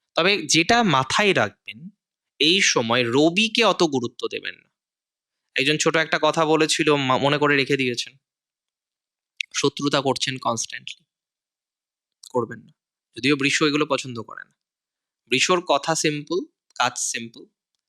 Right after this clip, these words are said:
কোনো ঝামেলায় যেতে চায় না, যা বলে পরিষ্কার বলে, মুখের উপরে বলে, পছন্দ হলে ভালো, না হলে আরো ভালো।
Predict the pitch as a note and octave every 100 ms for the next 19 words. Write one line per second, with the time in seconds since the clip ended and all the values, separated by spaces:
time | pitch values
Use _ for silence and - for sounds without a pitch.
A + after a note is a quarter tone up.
0 | _ _ _ _ _ C#3 C#3 B2+ C3+ C#3+
1 | C#3+ C3+ D3+ D3+ D3+ D#3+ D3+ C3 B2+ B2+
2 | B2 C3 C3+ - - D3 D3 D3 E3+ B2+
3 | - D3+ D3 D3 C#3+ C#3+ - _ B2+ -
4 | C3+ C3+ C3 B2 A#2+ C#3 F3 G#3+ B2 A2
5 | - - _